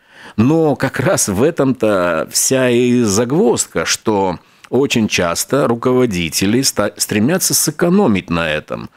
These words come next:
думая, что они и так это знают. Был такой специалист когда-то в Америке, Пендрейс такой, он говорил, что нужно привить будущим маркетологам такую черту. Они должны быть критически мыслящими,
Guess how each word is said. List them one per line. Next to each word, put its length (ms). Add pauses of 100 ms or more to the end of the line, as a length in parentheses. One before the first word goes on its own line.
(200)
думая, 600
что 420
они 240
и 40
так 280
это 220
знают. 500 (560)
Был 200
такой 300
специалист 640
когда-то 640
в 60
Америке, 500
Пендрейс 640
такой, 300
он 120
говорил, 540 (1200)
что 520
нужно 420
привить 640
будущим 540
маркетологам 1040 (420)
такую 380
черту. 480
Они 220
должны 360
быть 200
критически 720
мыслящими, 800